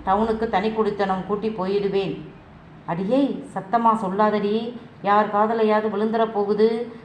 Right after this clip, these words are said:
உன்னோட எண்ணம் மட்டும் அதிதீரனுக்கு தெரிஞ்சது, அவ்வளவுதான். உன் பக்கம் திரும்பி கூட பார்க்க மாட்டான்.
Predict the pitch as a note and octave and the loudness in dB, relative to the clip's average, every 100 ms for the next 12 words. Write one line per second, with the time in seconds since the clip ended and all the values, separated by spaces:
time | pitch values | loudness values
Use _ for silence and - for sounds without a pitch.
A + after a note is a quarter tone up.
0 | - F3+ F#3+ G3 F#3+ F3 F#3+ A3+ G#3+ F3+ | -8 -4 0 0 0 -2 -2 0 0 -2
1 | - B3 F#3 G#3+ A3+ A3 G#3+ G#3+ G3 G3 | -4 0 0 2 2 2 2 -2 -4 -4
2 | A3 A3+ A3+ B3+ G3+ E3 G3+ G3+ G3 A3+ | -2 0 0 2 4 4 2 2 4 4
3 | A3 - - - F3+ F#3+ F#3+ G#3+ B3 G#3 | 4 -4 -14 -10 -6 0 0 2 0 0
4 | G3+ A3+ A3 A3+ C4 A3 G#3+ A3 G#3 G3+ | -2 -2 0 2 4 4 4 4 4 4
5 | G#3 F#3 | 4 4